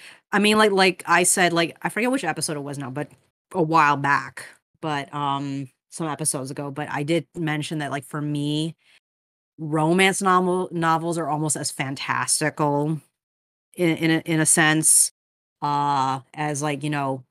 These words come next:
Lord of the Rings would be, because, you know, some of, some of the situations that happens in these, like, romance novels, they don't happen in real life. You know, it's just like, it's just like, it's a different kind of fantasy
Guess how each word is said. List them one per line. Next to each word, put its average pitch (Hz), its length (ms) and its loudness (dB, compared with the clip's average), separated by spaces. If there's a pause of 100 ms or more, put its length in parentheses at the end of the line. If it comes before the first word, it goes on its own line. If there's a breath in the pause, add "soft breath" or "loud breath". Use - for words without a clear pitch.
(240)
Lord 151 180 -2
of 147 40 -2
the 147 100 -2
Rings 147 260 -2
would 143 160 -4
be, 127 360 -4 (500)
because, 151 420 -2
you 156 80 0
know, 127 320 -2 (400 soft breath)
some 208 260 4
of, 247 140 4
some 254 220 4
of 302 80 2
the 370 60 4
situations 175 920 0
that 165 160 0
happens 156 600 -4
in 151 240 -4
these, 147 400 -4
like, 147 160 -6 (160)
romance 147 420 -6
novels, 165 360 -6 (240)
they 403 180 -6
don't 254 200 0
happen 131 400 -10
in 131 140 -10
real 131 260 -8
life. 139 640 -4 (440)
You 220 120 -2
know, 254 260 4
it's - 160 -8
just 285 160 -4
like, 294 180 0
it's 226 120 -8
just 285 220 -4
like, 240 160 -2
it's 208 140 -8
a 196 80 -4
different 208 380 -8
kind 156 300 -8
of 156 80 -8
fantasy 151 960 -6